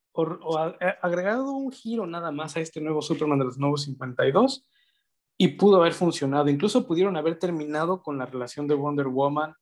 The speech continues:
meterlo en una relación con Lois Lane otra vez, si es que eso nos hacía demasiado ruido. Y finalmente, eh,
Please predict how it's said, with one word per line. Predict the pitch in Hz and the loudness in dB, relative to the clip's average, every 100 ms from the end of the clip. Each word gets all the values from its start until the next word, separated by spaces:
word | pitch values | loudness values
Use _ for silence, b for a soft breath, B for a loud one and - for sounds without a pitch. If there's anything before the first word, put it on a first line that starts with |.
| _ _ _ | _ _ _
meterlo | 139 139 160 160 | -6 -2 2 4
en | 170 | 2
una | 160 160 | 0 0
relación | 143 131 123 139 131 | -2 -4 -6 -8 -6
con | 135 127 | -4 0
Lois | 135 131 | 0 -2
Lane | 135 131 | -2 -2
otra | 131 123 | -2 -2
vez, | 120 135 - | -2 -2 -4
si | |
es | 135 - | -8 -4
que | 131 | -2
eso | 127 - 127 123 | -2 0 -2 -2
nos | 123 - | -4 -4
hacía | 127 - 131 | -2 2 2
demasiado | 123 127 - 139 147 | 2 0 2 4 4
ruido. | 175 185 214 - _ b b b b | 4 2 0 -4 _ b b b b
Y | 165 | 0
finalmente, | 190 190 202 208 208 202 214 214 208 _ _ _ _ _ | 2 4 2 0 -2 0 0 -2 -6 _ _ _ _ _
eh, | 185 170 156 151 147 143 | -6 -4 -4 -4 -8 -12